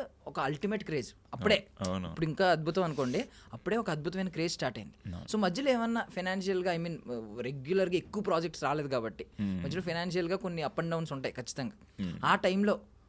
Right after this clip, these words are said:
Speaker 2: మ్మ్.
Speaker 1: ఓ, ఏమనుకున్నారు? అంటే డబ్బు ముఖ్యం అని ఎప్పుడన్నా అనిపించిందా? అంటే ఇబ్బందులు పడ్డం లేదు,
Speaker 2: మ్మ్.
Speaker 1: నా కోసం నా-, నన్ను ఇంతమంది అప్రిషియేట్ చేస్తున్నారు, ఇంతమంది నవ్వుతున్నారు నన్ను చూసి, ఇంత
Speaker 2: మ్మ్.
Speaker 1: ఎంజాయ్ చేస్తున్నారు నా ఎంటర్టైన్‌మెంట్‌ని అని చెప్పి
Speaker 2: మ్మ్.
Speaker 1: మోటివేట్ చేసుకునేవారు?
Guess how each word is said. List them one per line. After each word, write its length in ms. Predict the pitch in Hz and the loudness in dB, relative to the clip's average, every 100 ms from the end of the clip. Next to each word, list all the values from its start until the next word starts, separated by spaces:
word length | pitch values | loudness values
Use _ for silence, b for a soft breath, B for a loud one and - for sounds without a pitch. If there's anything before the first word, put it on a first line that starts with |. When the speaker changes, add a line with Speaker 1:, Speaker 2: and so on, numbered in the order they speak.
| - | -8
Speaker 2:
మ్మ్. 100 | 170 | -4
Speaker 1:
ఓ, 400 | 143 143 131 117 - - - | -2 0 -2 -4 -10 -18 -6
ఏమనుకున్నారు? 560 | 160 196 233 208 156 127 | 4 4 6 2 0 -2
అంటే 260 | 143 160 - 113 | -2 -4 -4 -8
డబ్బు 260 | 135 139 160 | -6 -4 -2
ముఖ్యం 340 | 190 - 175 - - | -2 -2 -4 -4 -6
అని 80 | 143 | -8
ఎప్పుడన్నా 320 | 131 165 175 | -4 -2 0
అనిపించిందా? 580 | 147 135 151 147 135 123 - - | 0 -2 -6 -4 -4 -4 -6 -12
అంటే 220 | 127 151 - - | -6 -6 -6 -12
ఇబ్బందులు 340 | 117 127 160 147 | -8 -2 0 2
పడ్డం 260 | 127 113 - b b 156 | 2 0 -10 b b 8
లేదు, 300 | 180 208 220 | 12 12 10
Speaker 2:
మ్మ్. 280 | 202 - 135 | 2 -2 -4
Speaker 1:
నా 120 | 147 | -2
కోసం 340 | 147 147 170 | -2 -4 -2
నా-, 280 | 143 135 127 | -2 -2 0
నన్ను 200 | 127 135 | 0 0
ఇంతమంది 440 | 127 127 123 147 | -2 -2 -2 -2
అప్రిషియేట్ 400 | 139 - 139 151 | -4 -4 -4 -2
చేస్తున్నారు, 360 | 139 135 135 131 | -2 -4 -6 -6
ఇంతమంది 340 | 123 120 147 | -4 -4 -4
నవ్వుతున్నారు 500 | 135 131 151 160 147 | -4 -4 -4 -2 -2
నన్ను 240 | 135 127 123 | -2 -4 -4
చూసి, 180 | 120 123 - B - | -6 -10 -12 B -2
ఇంత 80 | |
Speaker 2:
మ్మ్. 100 | 180 | 0
Speaker 1:
ఎంజాయ్ 240 | 135 147 180 | 0 2 2
చేస్తున్నారు 380 | 170 - 156 143 | 2 0 -4 -2
నా 200 | 135 127 | -2 -2
ఎంటర్టైన్‌మెంట్‌ని 600 | 120 113 131 131 131 123 | -4 -4 -4 -4 -4 -4
అని 160 | 123 | -4
చెప్పి 180 | - 120 | -4 -6
Speaker 2:
మ్మ్. 400 | - - - 190 | -10 -14 -6 -2
Speaker 1:
మోటివేట్ 280 | 170 170 147 | 0 2 0
చేసుకునేవారు? 460 | 123 - 107 95 | -2 -4 -8 -8